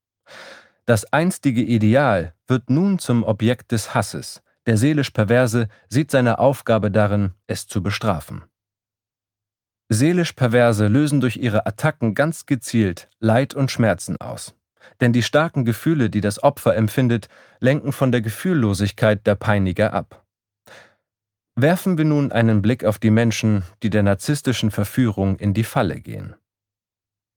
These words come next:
Blink Nummer sechs. Sensible und emotionale Menschen werden häufig zur Zielscheibe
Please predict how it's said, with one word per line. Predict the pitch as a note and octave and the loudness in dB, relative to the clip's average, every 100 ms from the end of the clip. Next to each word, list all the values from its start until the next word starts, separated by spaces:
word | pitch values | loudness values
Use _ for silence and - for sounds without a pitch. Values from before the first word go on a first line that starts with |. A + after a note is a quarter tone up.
| _ _ _ _ _ _ _ _ _ _ _ - | _ _ _ _ _ _ _ _ _ _ _ -8
Blink | A2 B2+ F#3 - | 0 2 2 0
Nummer | B2+ A#2+ | 2 2
sechs. | A2 F2+ - - - _ _ _ _ _ | 2 -4 -8 -14 -16 _ _ _ _ _
Sensible | - A#2+ A#2+ C3+ F3 D3+ B2+ | 0 2 4 2 0 0 2
und | G2 G#2 - | 2 0 0
emotionale | C3+ B2+ A#2 A#2 A#2 C#3+ B2 | 0 0 0 0 2 2 2
Menschen | A2 G#2+ - G#2 | 2 0 0 0
werden | G#2 G#2 G#2 | 2 2 2
häufig | C3 D#3 - A2 | 2 0 -2 -6
zur | - G#2+ | -4 -4
Zielscheibe | - C#3 G2+ G#2 F#2+ F2 E2+ | 0 0 0 0 0 0 -4